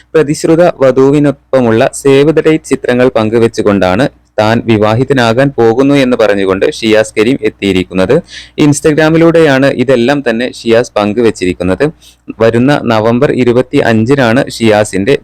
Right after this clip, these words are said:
വിവാഹം. ഈ വരുന്ന തിങ്കളാഴ്ചയാണ് അത്. ഷിയാസിന്റെ വധുവിന് Instagram-ിൽ അത്യാവശ്യം ഫോളോവേഴ്സ് എല്ലാം ഉണ്ട്. രണ്ടു പേർക്കും ആശംസകൾ അറിയിച്ചുകൊണ്ട് നിരവധി പേരാണിപ്പോൾ സോഷ്യൽ മീഡിയയിൽ കമന്റുമായിട്ട് എത്തിയിരിക്കുന്നത്. മുമ്പ് ഷിയാസിന്റെ വിവാഹം നിശ്ച-,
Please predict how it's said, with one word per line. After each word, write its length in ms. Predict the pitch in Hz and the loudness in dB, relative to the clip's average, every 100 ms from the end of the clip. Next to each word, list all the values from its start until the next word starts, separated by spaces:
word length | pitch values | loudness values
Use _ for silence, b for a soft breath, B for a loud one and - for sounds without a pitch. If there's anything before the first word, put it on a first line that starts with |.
| - | -8
വിവാഹം. 460 | 95 92 90 110 151 B B - | -4 -2 -2 -4 -10 B B 2
ഈ 100 | 190 | 4
വരുന്ന 340 | 185 160 170 | 4 2 0
തിങ്കളാഴ്ചയാണ് 1000 | 165 139 123 127 135 139 143 113 107 127 - _ _ _ | -2 -2 0 2 0 0 0 0 0 -4 -6 _ _ _
അത്. 300 | 98 92 117 160 b b b | -4 0 0 -2 b b b
ഷിയാസിന്റെ 600 | 120 120 120 139 139 156 | 0 2 2 2 2 2
വധുവിന് 500 | 117 110 117 120 135 | 2 0 2 0 0
Instagram-ിൽ 680 | - 127 - 131 143 151 143 | -2 -4 -2 -2 0 0 -2
അത്യാവശ്യം 500 | - 147 147 151 175 | -2 0 0 -2 -4
ഫോളോവേഴ്സ് 600 | 165 135 135 143 156 143 | -2 0 2 2 0 0
എല്ലാം 280 | 120 113 98 | -2 0 -2
ഉണ്ട്. 240 | 95 131 165 b b - | -2 -4 -6 b b -4
രണ്ടു 280 | 147 156 - | 0 0 2
പേർക്കും 420 | 175 165 170 160 | 2 2 -2 -4
ആശംസകൾ 640 | 117 120 117 143 143 156 160 | -2 -2 0 -2 0 0 2
അറിയിച്ചുകൊണ്ട് 720 | 127 120 117 127 107 101 127 | 2 0 0 0 0 2 0
നിരവധി 440 | 123 139 151 160 - | 2 0 2 0 0
പേരാണിപ്പോൾ 680 | 143 123 127 117 113 123 - | 2 2 2 -2 -2 -2 -2
സോഷ്യൽ 380 | - 110 110 117 | 0 -2 0 -2
മീഡിയയിൽ 380 | 101 101 135 139 | -2 0 -2 -2
കമന്റുമായിട്ട് 680 | 117 110 117 123 107 98 110 | -2 -2 0 0 0 0 0
എത്തിയിരിക്കുന്നത്. 880 | 107 - - 95 90 92 90 107 160 B B B | 0 0 -2 -4 -4 -4 -2 0 -2 B B B
മുമ്പ് 380 | 120 120 135 156 | 0 2 2 2
ഷിയാസിന്റെ 600 | 135 139 135 139 147 151 | 0 0 2 2 0 0
വിവാഹം 500 | 139 123 120 123 143 | 2 2 0 0 0
നിശ്ച-, 340 | 127 - 131 | -2 -2 -4